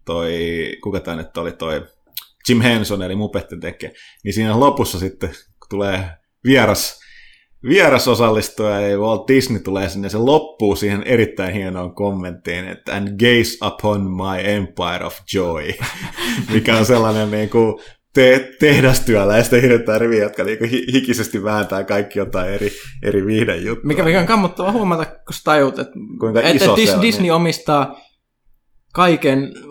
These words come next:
Speaker 2: valtavirtaviihteen nykyään.
Speaker 1: Joo.
Speaker 2: Ihan, ihan kai. Se on vähän niinku, jos mietitään joku Nestle ja muut vastaavat niinku ruokakaupassa, tai se, että ostat sä mitä tahansa kolaa, niin sen takana on niinku, et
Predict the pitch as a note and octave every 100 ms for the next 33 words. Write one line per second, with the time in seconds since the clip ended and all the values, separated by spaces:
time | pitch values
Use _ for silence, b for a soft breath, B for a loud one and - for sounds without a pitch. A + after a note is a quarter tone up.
0 | A#2+ B2+ C3 B2+ B2+ A2 G2+ A#2 A2 -
1 | - - - G#2+ G#2+ A2 B2+ G#2+ F#2+ -
2 | E3+ F#3 F#3 D#3 D3+ D3 G3+ A#3+ G#3+ F#3
3 | E3+ F#3 F3 - D3+ E3 F3 F3 - B2+
4 | A#2 B2 C3 B2+ B2+ B2 B2+ A#2+ C3 C3
5 | D#3+ C3 A#2+ A#2 A#2 G#2+ A#2+ A#2+ A#2 A#2+
6 | C#3+ C#3 C#3 B B B D#3 D#3+ - E3+
7 | - D#3+ - D3 C#3+ - D#3 D3 A#2+ A#2
8 | A#2+ A#2 C3 C#3 A#2+ A#2 A2+ A2+ A#2